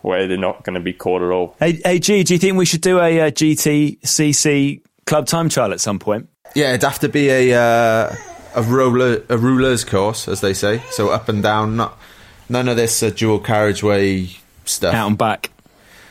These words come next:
Speaker 3: Yeah, no, it's gotta have a few corners, bit lumpy, something
Speaker 1: Yorkshire.
Speaker 3: happening.
Speaker 1: Has to be Yorkshire then.
Speaker 3: Yeah, why not? Spread the love. A T T, but then also, like, a hill climb,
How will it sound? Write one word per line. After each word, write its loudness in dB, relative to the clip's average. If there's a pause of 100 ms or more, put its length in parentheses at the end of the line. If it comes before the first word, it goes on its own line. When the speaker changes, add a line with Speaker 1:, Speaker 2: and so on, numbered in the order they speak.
Speaker 3:
Yeah, 2
no, 0
it's -2
gotta 2
have 0
a -2
few -2
corners, 0
bit -2
lumpy, 0 (420)
something 0
Speaker 1:
Yorkshire. -2
Speaker 3:
happening. -6 (260)
Speaker 1:
Has -2
to -14
be 0
Yorkshire -2
then. -8 (280)
Speaker 3:
Yeah, 2
why 2
not? -4 (140)
Spread -2
the -2
love. -2
A -4
T 0
T, 0
but -2
then 0
also, -2
like, -2
a -4
hill 0
climb, -2